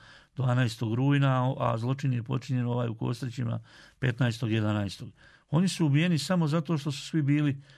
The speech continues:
Hrvati i oni su smetali, dakle, e, projektu te zapadne Srbije, e, koja se stvara, dakle, ajmo reći, zapadno od Drine, gdje se čisti taj prostor. O,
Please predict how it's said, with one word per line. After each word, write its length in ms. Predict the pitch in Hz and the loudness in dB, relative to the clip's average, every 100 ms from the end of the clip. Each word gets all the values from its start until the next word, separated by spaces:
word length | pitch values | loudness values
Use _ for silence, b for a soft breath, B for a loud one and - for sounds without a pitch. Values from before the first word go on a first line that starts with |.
| B | B
Hrvati 680 | - 135 131 123 120 - - _ b b b | -2 2 4 2 -2 -6 -20 _ b b b
i 100 | 131 | 0
oni 140 | 135 147 | 2 2
su 160 | - | 0
smetali, 580 | 135 139 147 156 170 151 | -2 0 0 0 0 0
dakle, 400 | 135 147 143 156 | 0 0 0 0
e, 120 | 139 139 B B B B 135 135 127 127 123 117 117 120 | 0 -2 B B B B -2 0 0 0 0 -2 -4 -4
projektu 600 | 131 147 143 139 143 117 | 0 2 0 -2 -4 -4
te 180 | - 143 | -2 -2
zapadne 560 | 110 131 139 139 117 113 | 0 2 0 0 -2 -2
Srbije, 560 | 113 131 135 143 139 123 113 B B B B | -2 -2 0 2 2 0 -4 B B B B
e, 280 | 135 123 117 | -2 0 0
koja 240 | 117 127 120 | 0 0 0
se 160 | - | -4
stvara, 460 | 117 131 135 127 120 | -6 -2 0 0 0
dakle, 580 | 117 123 127 123 113 117 | -2 -4 -4 -4 -4 -4
ajmo 280 | 120 123 120 | -6 -6 -4
reći, 160 | 123 110 | -6 -4
zapadno 520 | 127 127 117 110 113 | -2 -2 -6 -6 -4
od 100 | 107 | -4
Drine, 560 | 117 120 143 151 139 139 B B B B - | -4 -4 -2 -2 -4 -6 B B B B -12
gdje 220 | 135 127 | -6 -4
se 180 | - 120 | -4 -6
čisti 520 | - 160 139 - - | -2 -2 -2 -6 -4
taj 220 | 131 117 | -2 -2
prostor. 580 | 113 123 139 139 156 123 b b b | -2 -2 -2 -2 -6 -6 b b b
O, 340 | 127 120 123 | -10 -8 -6